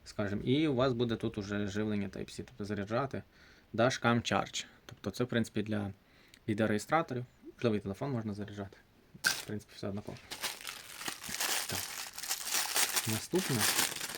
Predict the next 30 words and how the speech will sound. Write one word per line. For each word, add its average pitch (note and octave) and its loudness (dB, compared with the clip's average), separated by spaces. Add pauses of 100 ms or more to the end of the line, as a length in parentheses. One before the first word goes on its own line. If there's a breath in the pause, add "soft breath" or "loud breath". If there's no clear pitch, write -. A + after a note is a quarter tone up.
(600)
така A#2+ 2
штука, D3+ 2 (120)
це C#3+ 2 (280)
у A2 2
нас, B2 0 (1080)
е, C#3+ -6
якраз C3 -4
маю, B2 0
що - -6
вам A#2 -2
тут A2+ -10
показати. D3 -8 (600 soft breath)
Для A2 2
обрізання, A2+ 0 (340 loud breath)
чи - -14
як - -10
правильно - -10
сказати. - -12 (640 soft breath)
Не G#2+ -4
знаю, G#2 -2
як, - -12 (160)
як A2 -2
нею G#2 -2
працювати. C3+ -6
А, G2+ -8
ось G#2+ -8
тут, - -8
бачите, G#2 -8
є A2 -4
лезо. G#2 -4